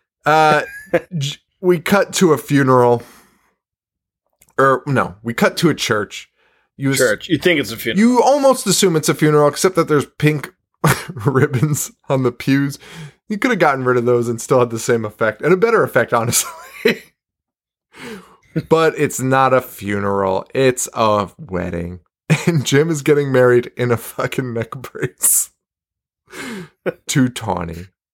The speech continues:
Speaker 1: It's a beautiful ending. But that's not the ending. <laughs> Another fucking dusty finish. Uh, we cut to the apartment, which, by the way, fucking asshole Linda and Jim left a fucking disaster.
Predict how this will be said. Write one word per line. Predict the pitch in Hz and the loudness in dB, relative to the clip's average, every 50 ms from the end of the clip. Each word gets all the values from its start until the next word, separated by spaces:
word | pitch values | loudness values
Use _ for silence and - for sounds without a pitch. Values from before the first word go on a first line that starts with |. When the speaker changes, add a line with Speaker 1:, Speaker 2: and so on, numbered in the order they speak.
| _ _ _ _ _ _ _ _ _ _ _ _ _ _ _ _ _ _ _ _ _ _ _ _ _ _ _ _ _ _ - | _ _ _ _ _ _ _ _ _ _ _ _ _ _ _ _ _ _ _ _ _ _ _ _ _ _ _ _ _ _ -20
Speaker 1:
It's | - 98 - | -18 -18 -16
a | 104 | -10
beautiful | 98 107 110 101 95 - - 104 101 | -6 -4 -4 -4 -4 -4 -2 -2 -2
ending. | 101 104 101 101 95 92 | -2 -2 -4 -6 -8 -2
But | - - | -2 2
that's | 190 247 262 254 - | 4 4 2 4 2
not | 269 254 262 | 0 0 2
the | 254 247 | 2 2
ending. | 247 254 254 240 170 123 - - _ _ _ _ _ _ - | 2 4 4 2 0 0 -4 -16 _ _ _ _ _ _ -10
<laughs> | 139 - - - _ _ _ _ _ _ _ _ _ _ _ _ _ 165 165 151 - - _ _ _ | -10 -10 -10 -18 _ _ _ _ _ _ _ _ _ _ _ _ _ -20 -20 -20 -20 -20 _ _ _
Another | - 123 127 135 147 160 160 147 | -6 -2 0 2 2 2 2 0
fucking | 147 - 156 151 143 - 151 139 131 123 120 120 117 113 113 - - 123 117 | 0 2 0 2 2 2 2 2 2 0 0 -4 -8 -8 -10 -14 -16 -8 0
dusty | 123 123 131 131 - - 131 120 | 2 2 2 2 0 -2 -2 -2
finish. | - - 120 131 135 120 104 110 - - - _ _ _ _ _ _ _ _ _ - | -2 0 0 2 2 2 0 0 -2 -8 -12 _ _ _ _ _ _ _ _ _ 0
Uh, | 135 135 131 131 123 123 117 - _ _ _ _ _ _ _ _ _ _ _ _ _ _ _ _ | 2 4 4 4 4 2 0 -2 _ _ _ _ _ _ _ _ _ _ _ _ _ _ _ _
we | - 143 135 | -6 -6 -6
cut | - - 196 180 - | 0 0 0 0 2
to | - 190 | 0 0
the | 170 147 135 | 2 2 0
apartment, | 120 - - 156 160 151 120 117 113 110 113 - _ _ _ _ _ _ _ _ - | 0 0 -2 0 0 0 0 0 -2 -2 -2 -4 _ _ _ _ _ _ _ _ 0
which, | 151 160 175 - - | 2 2 2 2 0
by | 170 170 165 | 0 0 2
the | 165 | 2
way, | 156 151 135 120 117 - _ _ _ _ _ _ _ _ _ _ _ | 4 4 4 4 2 0 _ _ _ _ _ _ _ _ _ _ _
fucking | - 170 151 160 160 143 | -2 -2 2 2 0 0
asshole | - 135 135 143 147 - 165 165 160 147 135 | 0 -2 -2 -2 -2 0 0 0 0 2 2
Linda | 127 131 139 139 135 131 | 2 2 2 2 0 0
and | 120 117 113 107 | 0 -2 -4 -2
Jim | 110 123 131 127 117 110 - | 0 2 2 2 2 -2 -8
left | - 120 110 117 147 151 147 - 139 | -10 -8 -2 0 0 0 0 -2 -6
a | 135 | -6
fucking | - - - 147 143 - 147 127 | -6 -2 -2 -2 0 0 -2 0
disaster. | 117 123 107 98 117 113 117 120 123 - - - 101 95 101 107 104 _ | 0 0 0 2 2 2 2 0 -2 -4 -10 -8 -6 -6 -6 -6 -10 _